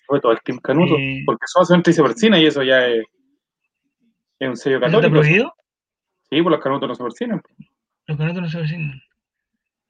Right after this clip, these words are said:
Speaker 2: De la Fuente
Speaker 1: Pero
Speaker 2: no
Speaker 1: acuérdese
Speaker 2: se
Speaker 1: que
Speaker 2: fue,
Speaker 1: nosotros
Speaker 2: po,
Speaker 1: vimos,
Speaker 2: ¿sí?
Speaker 1: acuérdese.
Speaker 2: Sí, Becerro, De la
Speaker 1: Pero
Speaker 2: Fuente se fue a Curicó.
Speaker 1: Oiga, acuérdese que nosotros vimos a Vanessa Daroch, ¿y qué fue lo que dijo ella?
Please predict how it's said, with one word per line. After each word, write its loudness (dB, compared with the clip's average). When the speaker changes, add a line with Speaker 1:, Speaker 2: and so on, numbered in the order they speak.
Speaker 2:
De -6
la -2
Fuente 0
Speaker 1:
Pero 6
Speaker 2:
no 2
Speaker 1:
acuérdese 2
Speaker 2:
se -4
Speaker 1:
que 2
Speaker 2:
fue, 0
Speaker 1:
nosotros 4
Speaker 2:
po, 0
Speaker 1:
vimos, 2
Speaker 2:
¿sí? -6
Speaker 1:
acuérdese. -2
Speaker 2:
Sí, 2
Becerro, 4
De 2
la 2
Speaker 1:
Pero 0
Speaker 2:
Fuente 0
se -6
fue -2
a -4
Curicó. -6
Speaker 1:
Oiga, 2
acuérdese 0
que -2
nosotros 2
vimos 0
a 6
Vanessa 2
Daroch, -2
¿y -12
qué -2
fue -2
lo 0
que 0
dijo 0
ella? 0